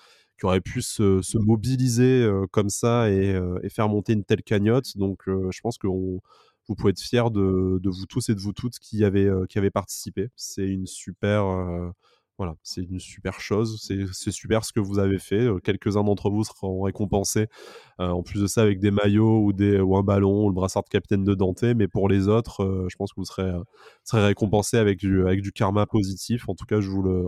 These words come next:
en tout cas, je vous le souhaite pour les, pour les prochaines semaines.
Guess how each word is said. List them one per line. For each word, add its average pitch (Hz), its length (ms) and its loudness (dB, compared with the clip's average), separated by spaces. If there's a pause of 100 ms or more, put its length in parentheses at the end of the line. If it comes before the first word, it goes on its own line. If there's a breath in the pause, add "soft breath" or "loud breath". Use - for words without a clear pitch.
en 104 140 -2
tout - 80 -14
cas, 120 140 2
je 104 60 0
vous 101 100 -4
le 101 40 -4
souhaite 120 300 -4
pour 107 140 0
les, 95 200 2 (640 soft breath)
pour 117 160 4
les 117 80 4
prochaines 113 400 -2
semaines. 117 460 2